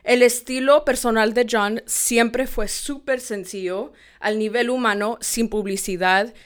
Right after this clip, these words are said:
chisto y lo más importante, muy normal. De hecho, les recomiendo mucho el libro de John Wimber, El poder de sanar, para comprender profundamente de lo que estamos hablando hoy.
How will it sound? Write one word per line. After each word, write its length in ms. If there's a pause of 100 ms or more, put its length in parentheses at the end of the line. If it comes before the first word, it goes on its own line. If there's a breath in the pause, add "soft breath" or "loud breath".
chisto 480
y 60
lo 160
más 280
importante, 540
muy 380
normal. 500 (1700 loud breath)
De 140
hecho, 340
les 280
recomiendo 680
mucho 340
el 140
libro 320
de 120
John 280
Wimber, 420
El 140
poder 440
de 140
sanar, 560
para 300
comprender 880
profundamente 1080
de 160
lo 200
que 60
estamos 360
hablando 400
hoy. 320